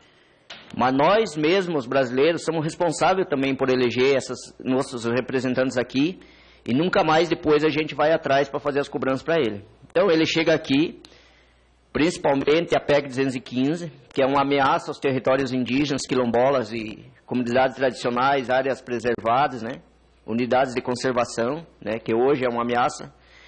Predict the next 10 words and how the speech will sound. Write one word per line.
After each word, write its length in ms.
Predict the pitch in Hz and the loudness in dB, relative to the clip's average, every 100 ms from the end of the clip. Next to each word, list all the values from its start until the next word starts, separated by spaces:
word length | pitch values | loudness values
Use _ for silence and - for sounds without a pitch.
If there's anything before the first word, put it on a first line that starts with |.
| - | -6
A 140 | - 120 | -2 2
redução 760 | 156 185 190 - - 180 202 | 2 2 0 0 2 2 2
de 80 | 156 | -4
terras 460 | - 151 175 143 | 2 4 4 2
que 100 | - | -2
já 120 | 139 135 | -2 0
foram 420 | 139 156 139 127 | 0 0 0 2
demarcadas, 640 | 143 175 151 - 143 147 | 2 2 0 0 0 0
homologadas, 640 | 131 131 120 113 123 147 151 - _ - - | 0 0 0 2 2 0 -8 -16 _ -10 -4
né? 260 | 110 147 | -2 -4